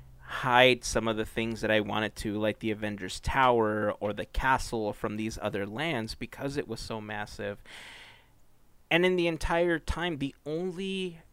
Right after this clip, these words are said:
the only time that I ever thought about adding some kind of nighttime show, uh, or, or anything of that sort was,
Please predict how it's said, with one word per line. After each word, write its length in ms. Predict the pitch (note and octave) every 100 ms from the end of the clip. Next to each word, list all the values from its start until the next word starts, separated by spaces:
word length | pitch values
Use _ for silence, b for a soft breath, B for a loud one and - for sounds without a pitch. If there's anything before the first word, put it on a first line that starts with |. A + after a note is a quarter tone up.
| - -
the 220 | C3 C#3 -
only 320 | C#3 E3+ G3+
time 360 | - D3+ C#3+ C#3
that 120 | A#2+
I 80 | G#2+
ever 280 | - B2 B2+
thought 260 | A2+ A2+ A#2
about 300 | A2 G#2 G#2+ -
adding 420 | A#2 A#2 A2+ G#2+
some 280 | - A2 A2+
kind 300 | - A2 A2
of 140 | -
nighttime 460 | G#2+ G#2+ - - G2+
show, 460 | - G#2+ G2 G2 - b b b b b - - -
uh, 280 | G2+ G#2 -
or, 400 | A#2+ A#2+ A2+ A2+
or 180 | - A#2
anything 800 | - B2+ B2 - A2+ A2 G#2+ A2+ - -
of 160 | G#2+
that 240 | G#2+ G#2 -
sort 400 | - B2 B2 -
was, 480 | G#2+ G#2+ G#2 G2+